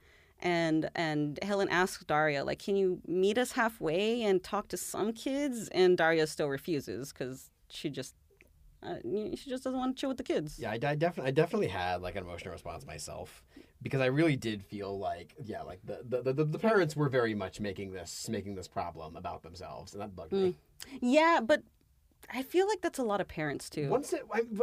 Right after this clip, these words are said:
Speaker 2: I, I mean, like, once the episode, like, comes full circle and, and we actually kinda get their side of the story at the very end,
Speaker 1: Mm-hmm.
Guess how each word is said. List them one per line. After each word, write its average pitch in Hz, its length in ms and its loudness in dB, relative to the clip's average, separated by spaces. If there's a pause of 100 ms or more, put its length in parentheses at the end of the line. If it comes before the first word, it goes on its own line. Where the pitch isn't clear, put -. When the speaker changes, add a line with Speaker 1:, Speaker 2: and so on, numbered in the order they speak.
(140)
Speaker 2:
I, 214 260 2
I 208 40 2
mean, 226 140 6
like, 220 100 4
once 254 160 4
the 247 100 2
episode, 226 320 2
like, 123 120 0
comes 117 260 -4
full 117 160 -4
circle 107 400 -4
and, 110 180 -6
and 107 160 -6
we 110 120 -6
actually 95 320 -8
kinda 98 180 -6
get 95 400 -8
their 92 140 -8
side 95 180 -8
of 95 60 -6
the 92 80 -10
story 95 300 -8
at 90 60 -14
the 92 80 -14
very 92 260 -10
end, 87 280 -10
Speaker 1:
Mm-hmm. 196 340 -4